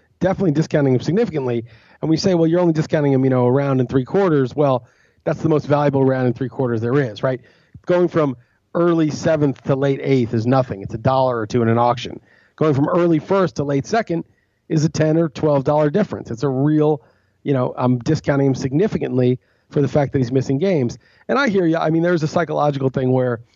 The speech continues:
the teams that do well get more attention. The teams that don't do well, you kinda tune out. But you gotta draft Zeke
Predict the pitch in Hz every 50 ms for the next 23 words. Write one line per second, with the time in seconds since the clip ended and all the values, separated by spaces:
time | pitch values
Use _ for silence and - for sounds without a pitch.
0 | _ _ _ _ - 139 131 - 160 147 131 135 127 139 131 131 135 135 131 139
1 | 135 143 139 135 131 127 - 139 131 120 - 131 123 120 - 135 135 127 120 123
2 | 113 117 131 127 127 123 127 127 123 127 127 127 123 117 113 - 135 123 120 110
3 | 117 _ _ _ _ _ _ _ _ - - - 160 143 135 127 135 151 - -
4 | - 147 139 - - _ - 147 139 135 156 156 170 180 160 135 156 165 175 170
5 | 147 - 156 160 170 160